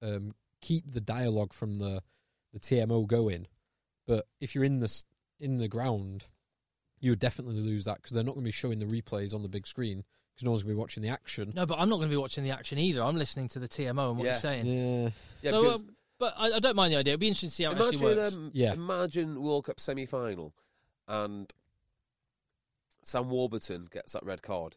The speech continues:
Speaker 3: but he's actually got a yellow card, and then you try to work out, is the captain gonna get a red card or a
Speaker 1: I
Speaker 3: yellow card,
Speaker 1: know.
Speaker 3: and we're all trying to play rugby.
Speaker 1: You're just dragging the pain of that decision,
Speaker 3: Yeah.
Speaker 1: which is not gonna be a good decision to make.
Speaker 3: Nope.
Speaker 1: Anyway, the,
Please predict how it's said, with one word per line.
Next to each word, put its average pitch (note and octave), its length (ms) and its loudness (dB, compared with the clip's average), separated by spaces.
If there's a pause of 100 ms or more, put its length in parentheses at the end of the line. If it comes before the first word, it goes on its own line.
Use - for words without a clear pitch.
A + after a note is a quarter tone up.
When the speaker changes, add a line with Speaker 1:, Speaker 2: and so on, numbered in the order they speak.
(120)
Speaker 3:
but - 100 -12
he's G#2 120 -6
actually G2+ 240 -10
got - 20 -10
a G2+ 100 -12
yellow G2+ 220 -4
card, D#2+ 420 -10
and F#2+ 100 -10
then F#2+ 140 -8
you F#2+ 60 -10
try A2+ 160 -8
to G#2+ 40 -4
work A2 200 -8
out, G#2 140 -6
is G#2 120 -10
the - 60 -18
captain - 360 -8
gonna G2+ 140 -6
get G#2 120 -8
a G#2 40 -12
red A2+ 240 -8
card F#2+ 220 -10
or F#2+ 80 -6
a - 20 -2
Speaker 1:
I - 40 0
Speaker 3:
yellow G#2 420 4
card, G#2 120 0
Speaker 1:
know. F#2+ 60 -2
Speaker 3:
and G2 80 -6
we're F#2 80 -6
all A#2 180 -6
trying G2+ 180 -6
to F#2+ 40 -6
play G#2+ 180 -4
rugby. G2+ 380 -8 (340)
Speaker 1:
You're A#2+ 80 -4
just A#2+ 240 -2
dragging C3+ 560 2
the A2+ 80 -2
pain C3 400 -4
of A#2+ 100 0
that A#2 200 -6
decision, A2 600 -2
Speaker 3:
Yeah. A2 300 2
Speaker 1:
which G#2+ 80 2
is B2+ 120 2
not C#3+ 180 2
gonna B2+ 140 -2
be A2+ 120 2
a A2 40 0
good - 200 -6
decision A#2 400 -6
to A#2+ 120 -8
make. A#2 320 -6 (340)
Speaker 3:
Nope. A#2 160 -4 (520)
Speaker 1:
Anyway, C#3+ 300 6
the, C#3 180 -2